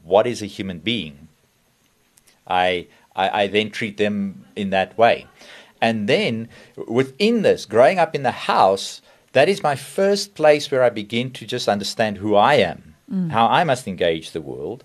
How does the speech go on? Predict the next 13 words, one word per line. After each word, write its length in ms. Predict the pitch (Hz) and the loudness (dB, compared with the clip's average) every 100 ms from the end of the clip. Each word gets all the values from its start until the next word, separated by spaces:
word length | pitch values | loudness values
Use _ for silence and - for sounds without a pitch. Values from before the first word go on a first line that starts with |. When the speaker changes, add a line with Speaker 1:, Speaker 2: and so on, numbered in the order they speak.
| _ - - - | _ -20 -10 -2
Speaker 1:
But 200 | 135 107 | -2 0
then 480 | 143 247 165 170 - | 2 4 2 -4 0
I 140 | 127 | 0
look 280 | 123 160 190 | 2 2 0
at 120 | 131 127 - | -4 -6 -2
how 140 | 135 | 0
my 160 | 143 127 | 0 -4
parents 600 | - 160 214 165 101 101 | -2 2 2 2 -2 -6
engage 560 | - 110 104 104 104 - | -8 -4 0 2 0 -4
the 100 | 101 | -4
world 260 | 95 101 98 | -2 -2 0
around 440 | 92 120 151 101 | 2 2 0 -4
me. 260 | 78 - | -12 -18